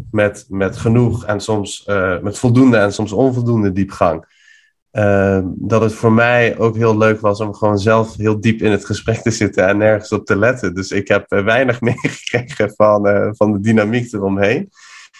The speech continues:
Eh, ik wil Lijken vooral heel erg bedanken dat ze, dat ze hier, eh, wilde zijn. Ik wens je heel veel plezier op vakantie. In het, in het eeuwige, eeuwige stad,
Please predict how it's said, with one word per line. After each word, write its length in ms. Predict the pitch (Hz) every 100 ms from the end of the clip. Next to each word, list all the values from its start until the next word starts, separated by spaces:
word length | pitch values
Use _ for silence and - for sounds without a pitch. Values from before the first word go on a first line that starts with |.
| _ -
Eh, 560 | 104 101 98 98 95
ik 60 | 117
wil 140 | 123
Lijken 340 | 117 123 143 117
vooral 320 | 113 107 104
heel 300 | 104 139 131
erg 160 | 110 110
bedanken 460 | 107 104 104 98
dat 160 | 95 -
ze, 320 | 98 90 87
dat 180 | 95 92
ze 100 | 98
hier, 300 | 101 95 87 90 87 87
eh, 60 | 87
wilde 280 | 92 90 87
zijn. 300 | 95 117 123
Ik 100 | 104
wens 220 | 98 -
je 120 | 95
heel 440 | 92 95 117 143 139
veel 200 | 113 98
plezier 540 | 104 92 98 90 85
op 160 | 95 -
vakantie. 580 | - 104 113 127 160 220 _ - - - - _ _ -
In 180 | 110
het, 300 | 104 95 - -
in 160 | 113
het 160 | 101 98
eeuwige, 760 | - 135 135 110 107 90 87 - _ _
eeuwige 420 | 131 139 120 -
stad, 460 | - - 143 -